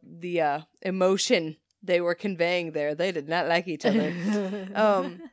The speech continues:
Speaker 1: at all. So then next night, right, like, I walked by, it was still going on. I just, I was like, "Mm,
Speaker 2: <laughs>
Speaker 1: okay, gotta go home." <laughs> But then, uh, Saturday night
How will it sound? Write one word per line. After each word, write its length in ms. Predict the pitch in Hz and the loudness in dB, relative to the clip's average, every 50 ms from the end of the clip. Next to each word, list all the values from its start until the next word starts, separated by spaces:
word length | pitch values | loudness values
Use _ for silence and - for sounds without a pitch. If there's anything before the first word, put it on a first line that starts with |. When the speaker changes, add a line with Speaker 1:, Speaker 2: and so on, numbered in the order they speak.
| _ 359 - 233 - _ 302 320 - - _ _ _ _ 453 - - _ _ _ _ _ | _ -18 -18 -18 -16 _ -10 -10 -10 -10 _ _ _ _ -10 -10 -10 _ _ _ _ _
Speaker 1:
at 220 | 240 254 240 247 - | 4 6 6 6 6
all. 440 | - 226 220 202 190 208 233 254 - - 233 - | 6 6 6 8 6 6 4 4 0 0 -6 0
So 180 | 277 254 247 254 | 2 2 2 4
then 360 | 302 320 320 302 285 285 294 - _ _ _ _ _ _ | 2 2 2 2 0 -4 -6 -12 _ _ _ _ _ _
next 400 | 226 233 240 240 240 - - - | -2 0 0 0 -2 -6 -10 -8
night, 460 | 214 196 202 233 254 233 208 202 202 - _ - | -4 -2 0 2 4 4 2 2 -2 -4 _ -2
right, 200 | 202 185 185 - | 0 0 2 4
like, 200 | 151 196 190 185 | 4 2 4 4
I 120 | 202 240 | 4 4
walked 280 | 277 247 190 180 - - | 4 4 2 2 0 0
by, 300 | 175 170 175 170 160 151 | 2 4 4 6 6 4
it 60 | 175 | 2
was 160 | 214 214 190 | 2 0 -2
still 200 | - - 180 180 | -4 -4 -4 -4
going 280 | 180 175 165 160 160 165 | -2 0 0 0 2 0
on. 240 | 165 160 160 160 160 | 0 0 0 -2 0
I 120 | 160 175 | 0 0
just, 280 | 175 170 170 160 - - | 0 0 -4 -4 -4 -6
I 80 | 185 | -6
was 80 | 170 165 | -4 -2
like, 180 | 165 165 156 - _ - | -2 -4 -4 -6 _ -10
"Mm, 1300 | 196 208 220 233 247 262 269 277 - 240 247 262 233 226 247 240 285 330 339 339 339 339 339 339 320 | -8 -6 -4 -4 -4 -2 -2 -2 0 2 4 6 6 8 8 6 6 4 2 -2 -4 -6 -6 -8 -10
Speaker 2:
<laughs> 20 | 302 | -10
Speaker 1:
okay, 320 | - - 359 311 294 285 | -6 0 2 2 2 2
gotta 260 | 247 262 254 240 240 | 0 0 0 0 0
go 140 | 233 220 220 | 0 0 0
home." 1500 | 233 233 311 262 254 277 320 269 262 320 277 285 415 359 349 - - 403 311 320 349 - - 330 311 247 220 - - 247 233 - - _ | 2 2 2 2 2 2 6 6 6 6 10 12 10 10 10 8 6 6 6 6 2 2 0 0 2 0 -2 -2 -6 -10 -10 -10 -16 _
<laughs> 140 | - 226 208 | -12 -12 -2
But 240 | 202 226 226 214 202 | 2 2 2 2 0
then, 240 | 226 233 226 226 226 | 0 -2 0 0 0
uh, 300 | 226 214 196 175 - - | 0 0 0 -2 -4 -10
Saturday 880 | - - - 247 247 302 320 339 311 277 277 233 202 185 175 185 - - _ _ | -14 -6 0 2 4 4 6 4 4 4 4 6 6 4 4 0 -2 -8 _ _
night 360 | - 208 190 175 170 170 170 | -8 -6 -4 -2 -2 -4 -6